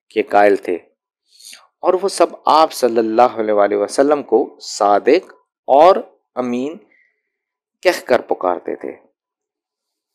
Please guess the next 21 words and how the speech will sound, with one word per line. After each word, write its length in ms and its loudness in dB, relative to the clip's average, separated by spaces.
खाना 360 0
काबा 420 2
के 200 -4
सहन 340 -4
में 280 -8
आप 240 2
सल्लल्लाहु 680 0
अलैहि 380 0
वसल्लम 400 -4
की 180 -12
सुबह 340 0
सवेरे 640 0
आमद 420 -2
से 200 2
लड़ाई 420 4
झगड़े 380 0
का 160 0
ख़तरा 440 -2
टल 440 0
गया 280 -2
था। 240 -18